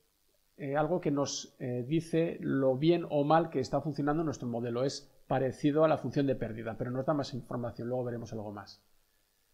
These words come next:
Tenemos que tunear el algoritmo con los hiperparámetros correspondientes. Deter-, hay, eh, de-, determinados modelos tienen unos hiperparámetros y otros hiperparámetros.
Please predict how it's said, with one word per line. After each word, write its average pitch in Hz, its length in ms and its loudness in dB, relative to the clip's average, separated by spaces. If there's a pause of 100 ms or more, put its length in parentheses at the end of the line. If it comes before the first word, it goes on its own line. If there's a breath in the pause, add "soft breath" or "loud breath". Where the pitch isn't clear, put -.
(280)
Tenemos 147 280 4
que 160 100 4
tunear 151 240 6
el 147 80 6
algoritmo 160 540 6
con 175 120 2
los 143 140 0
hiperparámetros 139 640 0
correspondientes. 175 1000 0
Deter-, 139 380 -2
hay, 147 420 0 (380)
eh, 143 60 -2 (160)
de-, 123 140 0 (240)
determinados 156 520 4
modelos 180 500 4
tienen 160 380 2
unos 160 320 -2
hiperparámetros 156 800 -2 (340)
y 127 120 -4
otros 131 240 -4
hiperparámetros. 107 840 -6